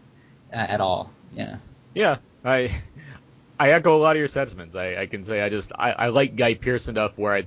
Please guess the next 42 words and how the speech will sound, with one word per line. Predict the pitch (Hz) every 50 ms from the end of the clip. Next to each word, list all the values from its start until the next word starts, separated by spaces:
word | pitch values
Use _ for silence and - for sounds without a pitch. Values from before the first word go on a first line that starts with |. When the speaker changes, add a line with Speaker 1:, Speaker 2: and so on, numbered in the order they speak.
| - - -
Speaker 2:
I, | - - - _ _ _ _ - -
I, | 117 123 131 127 120 -
Speaker 1:
It's, | 262 262 139
Speaker 2:
I | 135 123 117
like | - -
Speaker 1:
it's | - -
Speaker 2:
what | - -
his | 247 240
Speaker 1:
well | 214
Speaker 2:
performance | 175 143 143 151 110 107 101 139 139
Speaker 1:
acted, | 131 139 147
Speaker 2:
yeah. | 131 107 95 92
Speaker 1:
and, | 90 85 120 127 117 - _
yeah, | - 151 143 127 120
and | 131 160 175 180 180
who, | - 180 180 160 196 190
um, | 160 156 151 151 147 143 139 131
Speaker 2:
And | - -
Pattinson. | - 113 113 98 101 -
Speaker 1:
Robert, | 170 185 202 190 - -
Robert | 208 220 233 233 226 220 214
Pattinson. | - 165 160 156 151 - 156 143 - _ -
I | - 220
can | 220 - 302 311
actually, | 311 311 - - 285 269 247 226 180 - - -
I | - 175 233 269
can, | 254 - 302 277 247 220 - - - - - -
uh, | 175 170
understand | 170 175 202 185 185 185 - - 214 214 - -
that | - -
he | 226 254
gives | - 285 285 247
a | 202 180
good | - 214 226 220
performance, | - - - 220 240 247 226 160 139 135 -
and | 156 156
Speaker 2:
Yeah. | 156
Speaker 1:
I, | 160 156 -
I | 160 175 180
think | - - 262 269 -
there | 185 170 196
is, | 233 233 - -